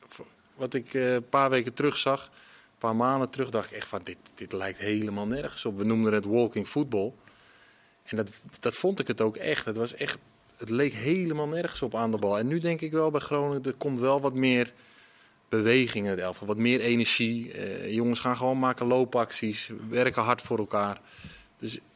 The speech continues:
bij Groningen gaat het nu denk ik wel wat beter worden. Ja, Lukien maakt ook gewoon keuzes.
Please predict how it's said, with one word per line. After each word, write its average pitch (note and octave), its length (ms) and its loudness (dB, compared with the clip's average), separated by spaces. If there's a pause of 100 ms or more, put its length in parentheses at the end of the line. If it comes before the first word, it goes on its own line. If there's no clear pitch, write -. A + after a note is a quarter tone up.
(200)
bij - 120 -2
Groningen C#3+ 340 2
gaat C#3 160 0
het C3 100 0
nu C3 120 0
denk B2+ 220 0
ik A#2+ 80 -6
wel A#2+ 140 2
wat A2+ 160 0
beter A2+ 320 2
worden. A2 320 0 (720)
Ja, - 160 0
Lukien B2 340 2
maakt C3 220 2
ook B2+ 120 0
gewoon A#2 180 -2
keuzes. C#3+ 560 -2